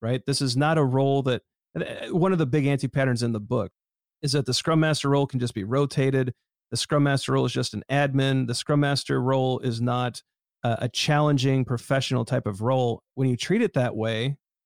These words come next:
there's gaps in the framework. When you treat it that way, we don't know how to support people. When you treat it that way, we don't know how to help a, a product owner. But when it's a professional Scrum Master who's empowered by the organization to do amazing things, and they have a full toolkit, they've spent years crafting,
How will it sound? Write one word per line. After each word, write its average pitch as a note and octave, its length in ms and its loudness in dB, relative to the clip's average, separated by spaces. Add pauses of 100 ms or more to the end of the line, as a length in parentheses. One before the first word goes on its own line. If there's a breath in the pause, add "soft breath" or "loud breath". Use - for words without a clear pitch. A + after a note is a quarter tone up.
(100)
there's A2+ 180 0
gaps B2+ 320 0
in C3+ 60 0
the B2+ 80 0
framework. A#2+ 440 -2 (280)
When B2+ 100 -2
you B2+ 80 -2
treat F#3 220 0
it G3+ 120 0
that B2+ 200 0
way, B2+ 300 0
we A#2+ 120 -2
don't B2+ 200 0
know B2+ 100 0
how B2+ 120 2
to B2+ 60 0
support C#3 400 -2
people. G#2 240 -6
When A2 120 -4
you A#2 60 -6
treat D#3+ 200 0
it D#3 80 -2
that D3+ 160 0
way, C#3+ 160 2
we C3+ 80 4
don't C3 160 0
know B2+ 80 0
how B2 60 2
to A#2+ 80 0
help B2 240 -2
a, A#2+ 260 2
a A2 80 -2
product C3 340 -2
owner. G#2 220 -2 (520)
But B2+ 80 0
when C3 140 4
it's B2+ 200 0
a A#2+ 100 0
professional C#3 640 0
Scrum C3 340 0
Master A2+ 360 -2
who's A#2+ 180 -2
empowered C3+ 460 0
by C3 120 2
the B2 100 2
organization A#2+ 720 -2
to G2+ 100 -12
do C3 200 0
amazing C3+ 480 0
things, A#2 320 -2
and G#2 100 -6
they A2 40 -4
have A#2 120 -2
a A2 80 -2
full C#3 300 -2
toolkit, B2 580 0 (400)
they've A#2 120 -6
spent C3+ 540 -2
years C3 360 0
crafting, B2 720 0